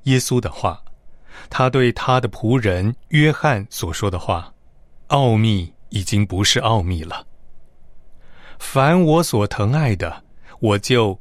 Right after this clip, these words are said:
责备管教他，所以你要发热心，也要悔改。”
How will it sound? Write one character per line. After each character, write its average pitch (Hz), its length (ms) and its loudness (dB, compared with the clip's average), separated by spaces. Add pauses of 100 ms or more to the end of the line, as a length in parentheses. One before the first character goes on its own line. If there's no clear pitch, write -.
(120)
责 104 420 2
备 117 280 0
管 80 320 -4
教 87 220 -4
他， 92 320 -4 (1120)
所 139 200 2
以 165 100 6
你 127 140 4
要 101 120 2
发 117 180 0
热 113 200 0
心， 110 380 0 (200)
也 101 340 2
要 104 240 2
悔 80 260 -8
改。” - 300 -8